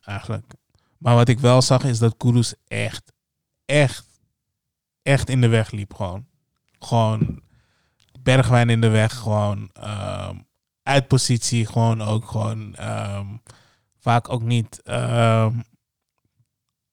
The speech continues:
ja, het was gewoon, het was gewoon, het is gewoon niet een spits die je wilt hebben in de spits eigenlijk gewoon.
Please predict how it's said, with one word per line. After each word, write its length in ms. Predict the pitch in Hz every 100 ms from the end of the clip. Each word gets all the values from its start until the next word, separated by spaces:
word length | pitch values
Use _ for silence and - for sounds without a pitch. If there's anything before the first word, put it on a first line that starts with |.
| _
ja, 220 | 123 113
het 140 | 101 120
was 160 | 127
gewoon, 220 | - 120 -
het 140 | 127
was 120 | 131 -
gewoon, 380 | 131 120 117 98
het 220 | - 123
is 80 | 139
gewoon 160 | 151 143
niet 140 | 151
een 80 | 135
spits 360 | - 151 143
die 140 | 135 135
je 80 | 131
wilt 200 | 127 123
hebben 340 | 127 139 117
in 140 | 123
de 60 | 120
spits 340 | - 139 135
eigenlijk 400 | 92 104 - 101
gewoon. 300 | - 98 -